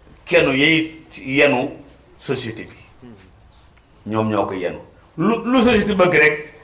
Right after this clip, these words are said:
ndaw ñi mën koo def. Te bu boobaa danañ mën a am génération boo xam ne ci ndaw ñi dutuñu mas am, dutuñu ko mas am benn yoon.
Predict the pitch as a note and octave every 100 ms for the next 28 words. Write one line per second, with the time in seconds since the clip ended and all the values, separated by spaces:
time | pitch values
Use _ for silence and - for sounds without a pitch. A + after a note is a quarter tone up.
0 | - C3 C3+ C3 A#2 G#2+ G#2+ G2 F#2 -
1 | - - - F#3 G#3+ A3 G#3+ G3 F#3+ -
2 | - - - C#3+ D#3+ D#3 D#3 C#3 C3+ -
3 | - - - E3 E3 D#3 D3+ C#3+ C3 C3
4 | - D3+ C#3 C3 - G#3+ G#3 C#3 C3+ -
5 | - - - - _ _ _ _ G2 A2+
6 | A#2+ A2+ G#2+ F2 F2+ G#2+ A2 A#2 A2 G#2
7 | G#2+ G2+ G#2 D3+ C#3+ G2+